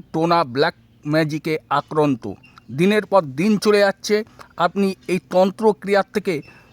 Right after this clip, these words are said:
মুক্তি পাচ্ছেন না। শত্রু হয়তো আপনার উপরে হিংসা বা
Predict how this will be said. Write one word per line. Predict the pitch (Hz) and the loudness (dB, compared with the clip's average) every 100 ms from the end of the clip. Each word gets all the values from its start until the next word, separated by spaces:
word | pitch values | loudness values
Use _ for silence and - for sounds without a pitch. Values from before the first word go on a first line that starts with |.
| - | -4
মুক্তি | 131 190 - - _ 233 214 | 0 0 -2 -8 _ -4 0
পাচ্ছেন | 190 185 _ - 202 | 2 0 _ -2 0
না। | 185 180 160 - - - _ | 2 2 0 -4 -16 -20 _
শত্রু | - 220 220 - 233 233 | -4 -2 -2 0 0 2
হয়তো | 202 214 196 202 123 _ - - | 2 0 0 -2 -2 _ -16 -2
আপনার | 170 - 190 190 | -2 0 0 0
উপরে | 180 - 185 135 - _ _ | 0 -2 -2 -2 -8 _ _
হিংসা | 156 208 214 - 214 214 _ - | 0 2 2 2 0 -2 _ -8
বা | 127 151 | 0 2